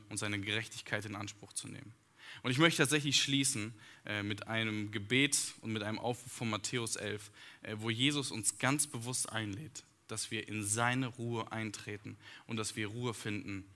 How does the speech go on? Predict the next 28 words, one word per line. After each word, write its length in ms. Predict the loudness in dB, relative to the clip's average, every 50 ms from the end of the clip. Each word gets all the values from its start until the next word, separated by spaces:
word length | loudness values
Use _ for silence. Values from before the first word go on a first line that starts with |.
| -16 -10
in 160 | -8 -6 -4
ihm. 300 | -4 -4 -4 -4 -6 -10 -14 -18 -20 -20 -20 _ -20 -18 -18 -16 -16 -16 -18 -18 -16
Äh, 80 | -16 -8 -2
zum 160 | 2 4 4 6
Abschluss 380 | 6 4 4 4 4 4 4
möchte 220 | 4 2 2 0 -2
ich 120 | -4 -2
Matthäus 380 | -2 0 2 2 2 2 2 0
elf 220 | 0 0 0 0
vorlesen, 560 | 0 0 0 2 4 4 2 2 0 -2 -4 -6 -10 -18 -20 -20 -20 -12 -6 -4
ähm, 200 | -4 -4 -4 -6
auch 280 | -8 -8 -8 -8 -8 -10
als, 340 | -8 -6 -4 -2 -2 -2 -2
äh, 240 | -2 -4 -4 -4 -4
Abschlussgebet. 720 | -6 -6 -6 -6 -6 -6 -8 -8 -10 -14 -14 -16 -16 -18 -20 -20 -20 -20 -20 -20 -20 -18 -12 -12 -12 -12 -14 -20 -14 -6
"Kommt 360 | -2 0 2 2 0 2 4
alle 240 | 4 6 6 6 4
her 300 | 4 4 4 4 4 6
zu 160 | 4 2 2 2
mir, 340 | 2 2 0 0 -2 -4 -6 -10 -14 -20 -20 -20 -20 -18 -6 0
die 80 | 2 2
ihr 100 | 2 2
euch 220 | 0 -6 -6 -6 -2 2
abmüht 640 | 2 2 2 2 0 2 2 2 2 0 -4 -8 -8
und 120 | -8 -6 -4
unter 260 | -4 -4 -4 -4 -4
eurer 220 | -2 0 2 2
Last 540 | 4 4 4 4 4 4 2 0 0 -6 -12